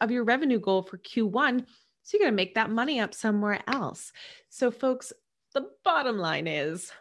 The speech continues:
please take time to sit down and review. You know, this is all in the spirit of being kind of your own C E O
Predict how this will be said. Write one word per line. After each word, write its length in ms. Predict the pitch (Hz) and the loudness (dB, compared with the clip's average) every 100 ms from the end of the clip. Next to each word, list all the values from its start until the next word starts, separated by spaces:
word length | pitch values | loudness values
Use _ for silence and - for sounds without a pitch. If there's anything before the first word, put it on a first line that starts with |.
| _ _ _ _ | _ _ _ _
please 800 | 262 254 262 277 277 226 180 180 | -6 -2 0 0 0 0 0 -4
take 300 | - 190 - | -2 -2 -2
time 400 | - 165 160 160 | -4 -2 -2 -4
to 100 | 190 | -8
sit 300 | 175 226 208 | -4 -2 0
down 180 | 202 180 | 0 0
and 140 | 180 | 0
review. 600 | 156 151 165 175 175 175 - - _ | -2 -4 -4 -2 -2 -4 -10 -20 _
You 80 | 190 | -6
know, 100 | 190 | -4
this 200 | 185 208 | -2 -4
is 100 | 214 | -6
all 220 | - 240 | -2 -2
in 80 | 247 | -2
the 60 | 226 | -6
spirit 360 | - 220 214 | -4 -2 0
of 140 | 180 170 | -2 -4
being 200 | 170 175 | -6 -6
kind 180 | - | -6
of 100 | 196 | -6
your 160 | 185 175 - | -4 -4 0
own 220 | 214 220 | 0 0
C 340 | 214 - 196 175 | -2 -6 -4 -2
E 80 | |
O 320 | 131 160 - | 0 0 -2